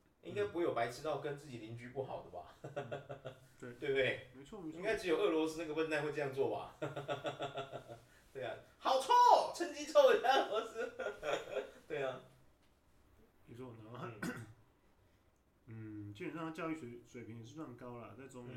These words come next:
Speaker 2: 洲那边算。
Speaker 1: 嗯。
Speaker 2: 然后
Speaker 1: 感觉得出来。
Speaker 2: 持有中华护照的人呢，
Speaker 1: 嗯。
Speaker 2: 台湾的护照你可以免签证。
Speaker 1: 哦，
Speaker 2: 你可以停留。
Speaker 1: 我们，我们台湾的好处就是这个。
Speaker 2: 对，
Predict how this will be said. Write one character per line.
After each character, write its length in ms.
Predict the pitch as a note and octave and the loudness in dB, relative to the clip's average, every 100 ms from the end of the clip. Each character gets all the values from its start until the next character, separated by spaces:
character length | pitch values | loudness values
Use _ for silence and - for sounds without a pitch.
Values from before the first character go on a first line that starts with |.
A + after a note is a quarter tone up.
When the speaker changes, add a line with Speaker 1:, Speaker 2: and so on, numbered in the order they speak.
| G#2 | -14
Speaker 2:
洲 180 | A2 A2 | -16 -18
那 60 | A2 | -18
边 140 | G#2+ | -18
算。 180 | G#2 G2+ | -18 -20
Speaker 1:
嗯。 60 | G2 _ _ _ _ _ _ _ _ _ _ _ | -20 _ _ _ _ _ _ _ _ _ _ _
Speaker 2:
然 140 | A2 A#2 | -14 -10
后 140 | A#2+ | -8
Speaker 1:
感 140 | A#2+ B2+ | -8 -6
觉 120 | C3+ | -6
得 100 | C#3 | -6
出 140 | D3+ | -6
来。 120 | C3 | -6
Speaker 2:
持 160 | C3+ F#3+ | -4 -2
有 200 | A3 C#3+ | -2 -2
中 260 | A#2+ E3+ D#3+ | -4 -6 -4
华 120 | C3 | -6
护 200 | D#3 C#3 | -4 -6
照 200 | C#3 A#2+ | -6 -10
的 100 | G#2 | -10
人 200 | F#2+ F#2 | -14 -16
呢， 60 | F2+ F#2+ G#2 | -20 -20 -18
Speaker 1:
嗯。 100 | A#2+ G#2+ - - _ _ - - _ _ - | -16 -14 -18 -20 _ _ -20 -20 _ _ -10
Speaker 2:
台 100 | B2 | -8
湾 120 | C3 | -6
的 60 | |
护 120 | A#2+ B2 | -8 -10
照 180 | B2 | -12
你 100 | A2+ | -12
可 60 | A#2 | -10
以 80 | B2+ | -10
免 300 | A#2+ G#2 G2 - | -10 -12 -16 -16
签 220 | A#2+ A#2 | -14 -12
证。 200 | B2 - - - | -14 -16 -18 -12
Speaker 1:
哦， 280 | B2+ - - - | -10 -10 -12 -10
Speaker 2:
你 80 | |
可 60 | A#2 | -6
以 60 | C3 | -6
停 100 | B2 | -4
留。 80 | |
Speaker 1:
我 40 | - | -4
们， 80 | - | -2
我 100 | C3+ | -2
们 180 | C3+ C#3 | -2 -6
台 140 | C3+ | -4
湾 140 | C#3+ E3+ | -2 -2
的 120 | D3+ | -4
好 160 | - - | -8 -12
处 160 | C#3 | -12
就 80 | C3 | -14
是 60 | B2 | -12
这 220 | A#2 G#2+ | -12 -12
个。 180 | - - - | -14 -18 -10
Speaker 2:
对， 260 | B2 G#2+ | -8 -8